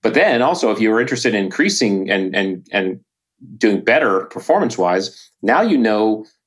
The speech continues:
uh, a little bit more about what things, what are the, what are some of those tools and hacks that can work on you, on your specific system, you know, because there's tons of, you know, there's thousands of cool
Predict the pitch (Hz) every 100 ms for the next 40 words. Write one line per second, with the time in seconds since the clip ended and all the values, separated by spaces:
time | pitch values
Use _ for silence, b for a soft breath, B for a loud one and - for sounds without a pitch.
0 | _ - 101 101 - 101 101 160 131 107
1 | 107 110 107 98 95 120 - - 127 117
2 | 101 120 131 117 120 123 123 104 - -
3 | 113 104 98 95 101 104 - 101 92 87
4 | 107 101 98 104 180 87 95 104 120 120
5 | - 107 104 98 - 170 160 90 - _
6 | 92 95 101 113 98 - - - - 110
7 | - 170 208 123 101 95 107 101 - 139
8 | 180 117 98 - 87 - b b _ _
9 | _ _ - 143 135 127 127 123 117